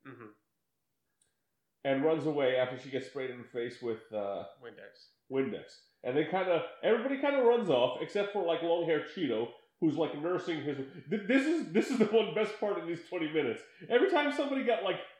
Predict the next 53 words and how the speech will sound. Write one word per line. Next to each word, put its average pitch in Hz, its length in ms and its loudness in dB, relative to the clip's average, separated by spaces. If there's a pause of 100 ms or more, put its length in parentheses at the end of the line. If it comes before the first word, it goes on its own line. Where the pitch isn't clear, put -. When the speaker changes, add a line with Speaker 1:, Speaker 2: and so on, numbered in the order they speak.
Speaker 2:
mortally 196 580 4
<laughs> - 100 2
injured, 220 520 4 (340)
everybody 262 360 2
went, 220 140 6
like, 208 160 2
looking 202 360 0
the 170 140 2
other 160 180 4
way 139 340 4
instead 190 280 -2
of 190 60 0
Speaker 1:
Hmm. 151 100 -2
Speaker 2:
trying 180 160 -2
to 175 60 -2
find 185 260 0
a 143 160 0
bandage 147 520 0 (240)
or 175 80 2
some 233 360 4 (100)
shit 156 460 -2
to, 208 100 2
like, 170 140 4
stem 190 360 -2
the 165 60 -2
bleeding. 143 480 0 (220)
Every-, 202 260 0 (140)
everyone 220 260 -2
would, 208 120 -2
like, 202 80 -6
go 202 160 0
away 202 180 0
and 190 100 -4
then 190 120 -2
come 190 100 -6
back 202 180 -6
like, 156 120 -4 (220)
"Hey, 220 220 -2
dude, 190 340 -6
you 202 220 -4
okay?" 208 520 -6 (280)
So - 160 -6
they 185 80 -2
go 196 160 -4
back 196 180 -4
to 214 60 -10
the 185 60 -8
guy, 175 180 0
they 160 100 -2
go, 160 240 -2
"Hey, 220 280 0
dude, 202 160 -6
you 180 140 -4